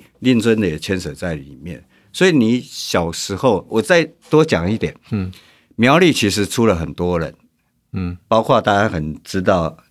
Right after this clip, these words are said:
Speaker 1: 那个嘉农，看到那个吴明杰，就是那个，
Speaker 2: 嗯。
Speaker 1: 那谁，曹佑宁演的那个，
Speaker 2: 嗯。
Speaker 1: 那个主角，他就是苗栗人。而当年他投得非常好，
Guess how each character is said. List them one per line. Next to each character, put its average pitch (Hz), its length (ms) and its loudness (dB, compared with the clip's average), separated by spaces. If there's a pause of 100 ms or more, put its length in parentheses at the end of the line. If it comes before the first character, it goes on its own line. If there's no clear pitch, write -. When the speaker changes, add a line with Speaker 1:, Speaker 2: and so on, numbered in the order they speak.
(260)
Speaker 1:
那 104 100 -8
个 92 140 0
嘉 98 260 2
农， 82 200 0
看 92 200 -2
到 92 180 2
那 85 140 0
个 78 280 -6 (100)
吴 90 160 -2
明 87 220 2
杰， - 320 -8 (180)
就 95 160 0
是 92 280 -2
那 85 160 -2
个， 73 300 -10
Speaker 2:
嗯。 80 80 -14 (300)
Speaker 1:
那 90 80 -6
谁， - 380 -6
曹 98 180 2
佑 123 160 6
宁 85 200 0
演 78 160 -4
的 80 120 -8
那 78 160 -8
个， - 140 -18 (220)
Speaker 2:
嗯。 98 200 -6
Speaker 1:
那 107 60 -2
个 98 80 2
主 87 100 -6
角， - 120 -8
他 147 160 2
就 143 120 2
是 110 120 -2
苗 90 220 0
栗 87 120 -2
人。 78 140 -10 (280)
而 143 100 2
当 160 200 2
年 110 140 2
他 120 200 0 (180)
投 101 160 0
得 92 100 2
非 98 200 0
常 85 260 -4
好， - 260 -12